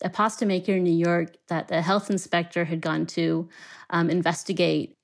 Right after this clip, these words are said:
They described the pasta maker kind of making pasta in one room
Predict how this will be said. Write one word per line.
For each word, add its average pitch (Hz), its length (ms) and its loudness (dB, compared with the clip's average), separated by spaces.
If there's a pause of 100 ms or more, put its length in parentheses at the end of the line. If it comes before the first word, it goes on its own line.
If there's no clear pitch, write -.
(120)
They 202 120 4
described 208 600 2
the 196 60 2
pasta 170 400 -4
maker 165 320 0
kind 165 220 -2
of 160 220 -2
making 208 360 0
pasta 180 460 -2
in 180 140 2
one 175 220 2
room 156 500 0